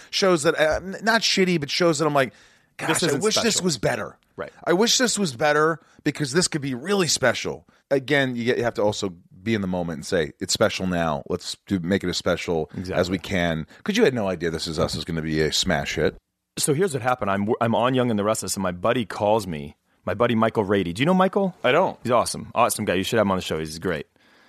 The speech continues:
Speaker 2: He goes, uh, he goes, "Do you know Dan Fogelman?" And I go, "Yeah." And he goes, "How, how long have you known Dan Fogelman?" I said, "I don't,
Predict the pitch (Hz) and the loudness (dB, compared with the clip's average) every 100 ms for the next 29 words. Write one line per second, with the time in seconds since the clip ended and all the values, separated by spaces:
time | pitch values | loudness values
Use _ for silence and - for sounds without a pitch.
0 | _ _ - 123 127 110 110 101 87 80 | _ _ -4 0 0 0 2 2 4 0
1 | - _ 110 135 139 107 139 180 214 180 | -6 _ -4 0 0 0 0 2 2 2
2 | 127 120 123 92 101 131 151 113 101 101 | 2 0 0 -4 -4 -4 -4 -4 -2 -2
3 | 127 151 90 87 - 131 147 131 151 180 | -2 -4 -4 -4 -4 -4 -4 -2 0 0
4 | 147 131 127 104 107 101 98 _ _ - | 0 0 0 2 2 2 -2 _ _ 0
5 | 127 123 80 80 85 117 131 123 | 2 4 0 -2 -4 0 2 0